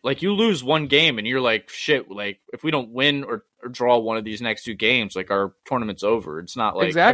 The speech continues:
Speaker 1: mean, it's
Speaker 2: There were a
Speaker 1: kinda
Speaker 2: lot
Speaker 1: the
Speaker 2: of
Speaker 1: same
Speaker 2: good
Speaker 1: with March
Speaker 2: teams that didn't
Speaker 1: Madness,
Speaker 2: make
Speaker 1: but
Speaker 2: it.
Speaker 1: Right. And it's crazy to think, like, Saudi Arabia beat Argentina in match
Speaker 2: In
Speaker 1: day
Speaker 2: the first
Speaker 1: one in
Speaker 2: game.
Speaker 1: the group stage,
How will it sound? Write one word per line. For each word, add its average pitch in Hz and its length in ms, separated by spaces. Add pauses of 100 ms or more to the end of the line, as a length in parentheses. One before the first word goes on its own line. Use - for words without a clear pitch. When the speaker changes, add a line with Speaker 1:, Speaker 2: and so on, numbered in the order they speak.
(120)
Speaker 1:
mean, 147 80
it's 165 80
Speaker 2:
There 202 140
were 240 80
a 220 60
Speaker 1:
kinda - 140
Speaker 2:
lot 254 120
Speaker 1:
the 214 60
Speaker 2:
of 202 60
Speaker 1:
same 185 200
Speaker 2:
good - 100
Speaker 1:
with - 40
March 123 180
Speaker 2:
teams 170 60
that 117 200
didn't 185 80 (140)
Speaker 1:
Madness, - 0
Speaker 2:
make 180 160
Speaker 1:
but 101 160
Speaker 2:
it. - 80 (480)
Speaker 1:
Right. 101 280 (440)
And 165 100
it's 165 140
crazy 190 320
to 139 80
think, 151 240
like, 110 160
Saudi 143 340
Arabia 107 560
beat 110 360 (120)
Argentina 110 800 (180)
in 101 380 (560)
match 110 320
Speaker 2:
In 185 60
Speaker 1:
day - 20
Speaker 2:
the 190 80
first 202 220
Speaker 1:
one 190 80
in 214 60
Speaker 2:
game. 196 140
Speaker 1:
the - 40
group 107 100
stage, 139 460